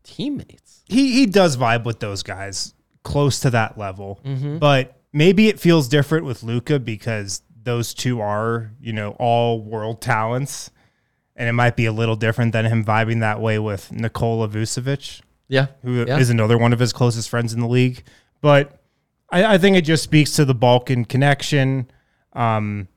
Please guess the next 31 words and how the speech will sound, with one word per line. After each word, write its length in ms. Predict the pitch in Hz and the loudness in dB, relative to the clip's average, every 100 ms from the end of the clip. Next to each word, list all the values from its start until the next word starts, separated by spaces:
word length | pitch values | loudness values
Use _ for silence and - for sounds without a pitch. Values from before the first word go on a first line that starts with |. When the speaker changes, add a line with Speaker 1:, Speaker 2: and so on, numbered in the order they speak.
| _ _ | _ _
Speaker 2:
you 80 | 147 | 0
know, 60 | |
like, 240 | 135 117 113 | 0 2 4
Yoke 240 | 147 135 | 4 4
definitely 420 | 139 127 - 123 110 | 2 2 0 -4 -2
has 220 | 120 117 | -2 -2
a 60 | |
lot 180 | 117 117 | 0 -2
of 120 | 101 | -4
pride 420 | - 113 104 113 113 | -8 -6 -4 -4 -6
for 120 | 107 | -12
being 300 | 104 107 107 | -10 -8 -6
from 220 | - 107 | -6 -6
that 160 | 104 104 | -4 -4
area, 600 | 104 107 110 107 107 104 _ - | -4 -4 -2 -2 -4 -8 _ -16
from 240 | 107 104 | -12 -12
being 300 | 101 117 120 | -8 -2 2
Speaker 1:
Oh, 80 | 117 | 2
Speaker 2:
from 120 | 104 | 2
Speaker 1:
dude. 60 | 104 | -2
Speaker 2:
Serbia. 640 | - 110 113 117 113 113 - - _ _ _ | -2 -2 -2 -2 0 -2 -6 -20 _ _ _
You 180 | - 139 | -6 -4
saw 320 | - 143 127 | 0 4 4
when 160 | 127 127 | 4 2
he 80 | 123 | 0
put 180 | 143 139 | 0 0
Speaker 1:
As 60 | |
much 40 | 123 | 2
as 60 | |
Speaker 2:
together 280 | 135 131 131 | 2 2 2
Speaker 1:
anyone. 160 | 123 | 2